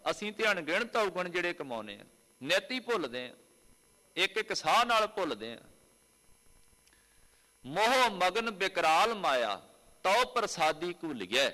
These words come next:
ਅਸੀਂ ਤੇ ਮੋਹ ਮਾਇਆ ਦੇ ਵਿੱਚ ਮਸਤ ਹਾਂ। ਮਹਾਰਾਜ ਨੇ ਸ਼ਬਦ ਸ਼ੁਰੂ ਕੀਤਾ ਸੀਗਾ, "ਮਾਇਆ ਮੋਹ ਮਗਨ ਅੰਧਿਆਰੈ।" ਅਸੀਂ ਮਸਤ ਹਾਂ, ਤੇਰੀ ਕਿਰਪਾ ਦੇ ਨਾਲ ਬਚ ਸਕੀਦਾ। "ਮੋਹ ਮਗਨ ਬਿਕਰਾਲ ਮਾਇਆ, ਤਉ ਪ੍ਰਸਾਦੀ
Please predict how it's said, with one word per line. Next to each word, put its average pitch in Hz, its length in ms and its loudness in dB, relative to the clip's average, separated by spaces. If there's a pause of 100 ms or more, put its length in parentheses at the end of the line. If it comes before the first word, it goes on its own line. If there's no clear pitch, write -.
(1600)
ਅਸੀਂ 214 200 -2
ਤੇ 226 140 0
ਮੋਹ 202 280 0
ਮਾਇਆ 185 340 4
ਦੇ 175 100 -2
ਵਿੱਚ 175 200 -6
ਮਸਤ 147 340 -4
ਹਾਂ। 110 160 -8 (1200)
ਮਹਾਰਾਜ 151 300 0
ਨੇ 165 100 -6
ਸ਼ਬਦ 143 280 -6
ਸ਼ੁਰੂ 165 260 -6
ਕੀਤਾ 139 360 -2
ਸੀਗਾ, 135 600 -2
"ਮਾਇਆ 131 340 0
ਮੋਹ 151 280 -8
ਮਗਨ 151 340 -6
ਅੰਧਿਆਰੈ।" 107 400 -8 (880)
ਅਸੀਂ 214 240 -4
ਮਸਤ 165 320 -2
ਹਾਂ, 120 140 -8 (400)
ਤੇਰੀ 233 320 2
ਕਿਰਪਾ 190 400 0
ਦੇ 170 100 -4
ਨਾਲ 156 180 0
ਬਚ 120 260 -2
ਸਕੀਦਾ। - 520 -10 (240)
"ਮੋਹ 147 280 -2
ਮਗਨ 139 340 -4
ਬਿਕਰਾਲ 123 480 -2
ਮਾਇਆ, 123 300 0
ਤਉ 165 200 -2
ਪ੍ਰਸਾਦੀ 123 540 -6